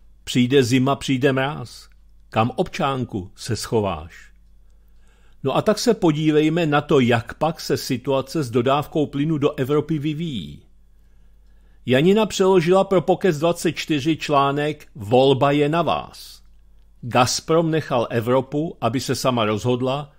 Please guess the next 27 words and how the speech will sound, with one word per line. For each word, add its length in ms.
zda 320
letos 380
v 120
zimě 400
zmrzne. 500
Tak 300
se 220
na 140
něj 220
podívejme. 640
Gazprom 800
odmítl 440
rezervovat 680
další 560
kapacity 720
pro 220
čerpání 720
plynu 340
přes 260
Ukrajinu. 680
To 160
je 200
důvod 380
k 40
zamyšlení 640
v 80
Kyjevě, 460